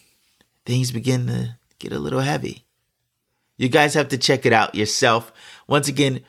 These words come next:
by Jasmine Gilroy, Party for Two. It's a good book. All right, now for something to do. What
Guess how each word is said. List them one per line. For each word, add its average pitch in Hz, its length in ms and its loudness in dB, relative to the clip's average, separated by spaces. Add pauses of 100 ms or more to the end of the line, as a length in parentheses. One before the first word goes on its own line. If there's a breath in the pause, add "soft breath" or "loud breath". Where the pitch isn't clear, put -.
(160 soft breath)
by 127 140 4
Jasmine 151 720 0
Gilroy, 139 600 0
Party 180 720 0 (680)
for 117 200 -2
Two. 110 500 0 (380)
It's - 100 -14
a 135 60 -12
good - 340 -4
book. - 460 -8 (440)
All 123 160 4
right, 98 300 -2 (320 loud breath)
now 156 400 2
for 147 160 -2
something 117 500 0
to 107 100 -6
do. 85 240 -4
What 190 520 2